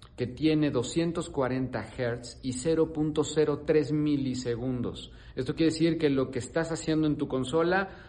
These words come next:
tarda cero punto cero tres milisegundos en verse reflejado en tu monitor. Es el monitor más rápido con calidad oled y esto te da una experiencia increíblemente distinta.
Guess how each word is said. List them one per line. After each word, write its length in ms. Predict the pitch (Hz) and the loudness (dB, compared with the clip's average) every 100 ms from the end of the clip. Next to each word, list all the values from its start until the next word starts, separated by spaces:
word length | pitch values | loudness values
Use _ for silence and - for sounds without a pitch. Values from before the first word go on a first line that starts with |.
| - - | -20 4
tarda 300 | 151 160 156 | 6 6 4
cero 340 | - 180 180 | 4 2 2
punto 300 | 180 185 190 | 2 2 2
cero 320 | 185 175 160 | 2 4 4
tres 220 | 170 170 | 2 0
milisegundos 800 | 165 151 139 151 139 165 180 180 | 2 2 2 0 0 0 0 -2
en 100 | 143 | 0
verse 260 | 131 135 156 | 0 0 -2
reflejado 540 | 139 123 123 131 131 | -2 -6 -6 -2 -2
en 120 | 135 131 | -2 -2
tu 100 | 123 | -2
monitor. 540 | 113 113 127 123 123 - - - | -2 -2 -2 -2 -4 -16 -18 -4
Es 320 | - 147 147 - | 4 4 4 -2
el 140 | 131 | 0
monitor 340 | 135 135 147 143 | 2 4 2 2
más 220 | 131 123 | 0 0
rápido 500 | 131 131 139 147 147 - - | -2 -2 0 0 -2 -14 -14
con 280 | - 175 180 | 4 6 6
calidad 420 | 175 123 127 123 | 4 0 2 2
oled 300 | 120 107 110 - - - - | 2 0 -2 -6 -16 -20 -6
y 180 | 131 131 | 2 2
esto 260 | 131 151 | 2 -2
te 120 | - 120 | -2 -2
da 400 | 127 131 127 - | 0 -2 -4 -2
una 640 | 131 131 131 131 127 123 - - - - | 0 2 2 0 -2 -6 -10 -18 -8 -4
experiencia 1000 | 113 - 123 120 131 135 127 139 123 - | -4 2 4 4 4 0 0 -2 -4 -2
increíblemente 1300 | 139 131 127 123 117 127 123 123 120 117 117 120 120 | 2 4 2 2 0 0 0 -2 -2 -4 -2 0 0
distinta. 680 | 117 113 - 123 107 - - | -4 -8 -2 -2 -2 -6 -16